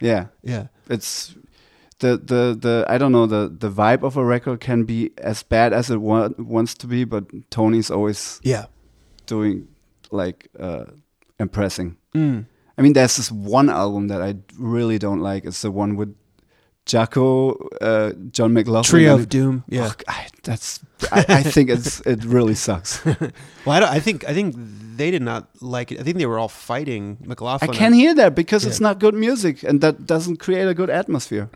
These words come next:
Speaker 2: Mm. Mm.
Speaker 1: I think, okay, I think it's not good music. <laughs>
Speaker 2: Well, just out of curiosity, like, did you, um, did you have a chance to see, like,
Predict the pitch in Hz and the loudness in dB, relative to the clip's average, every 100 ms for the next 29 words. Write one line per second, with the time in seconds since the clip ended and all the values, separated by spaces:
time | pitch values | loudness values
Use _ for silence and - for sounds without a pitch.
0 | _ - 120 107 - _ _ _ _ _ | _ -10 -8 -10 -14 _ _ _ _ _
1 | - 131 123 151 _ _ - 123 - 117 | -8 -6 -4 -6 _ _ 0 0 0 -2
2 | 110 - 101 - _ _ 120 127 127 - | -4 -4 -6 -6 _ _ -2 0 0 0
3 | 131 226 92 151 117 180 120 208 139 180 | 0 2 2 4 4 4 6 8 10 8
4 | 185 143 - 349 175 311 139 - - 165 | 8 4 6 4 4 2 0 -8 -10 -14
5 | - - - - _ _ _ _ _ _ | -14 -20 -20 -20 _ _ _ _ _ _
6 | 180 196 - - 165 214 - 208 226 - | -4 -4 -4 -12 -4 -4 2 2 2 2
7 | 247 240 - 185 156 - 151 147 226 240 | 2 2 2 0 0 0 0 2 2 2
8 | - 156 139 117 117 _ _ _ _ _ | 2 4 6 4 0 _ _ _ _ _
9 | _ _ _ _ _ 147 156 196 233 247 | _ _ _ _ _ 0 2 4 4 4
10 | - - 165 160 151 - - - - - | 2 2 4 4 2 0 -2 -2 -6 -12
11 | - 147 - - 170 - 156 139 | 0 2 2 0 -2 2 2 0